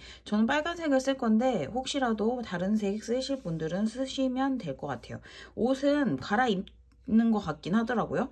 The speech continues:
<laughs> 자, 갈아입는 것 같긴 하네. 뽀에미가 갈아입는 것 같긴 하더라고. 그래서 자, 첫 번째 코 넣고 빼고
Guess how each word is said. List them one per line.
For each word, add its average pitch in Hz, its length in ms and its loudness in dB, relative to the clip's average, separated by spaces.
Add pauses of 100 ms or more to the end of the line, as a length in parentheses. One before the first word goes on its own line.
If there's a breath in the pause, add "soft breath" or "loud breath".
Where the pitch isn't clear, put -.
<laughs> - 120 -20
자, - 200 -4 (160)
갈아입는 165 560 4
것 170 80 0
같긴 165 360 -4
하네. 139 240 -8 (280 loud breath)
뽀에미가 233 400 -2
갈아입는 170 580 -2
것 180 60 -6
같긴 147 300 -6
하더라고. 160 440 -4 (300 loud breath)
그래서 247 480 -2 (420 loud breath)
자, - 180 -4
첫 - 160 -6
번째 269 220 -2
코 233 160 -2
넣고 226 720 -2
빼고 233 560 -2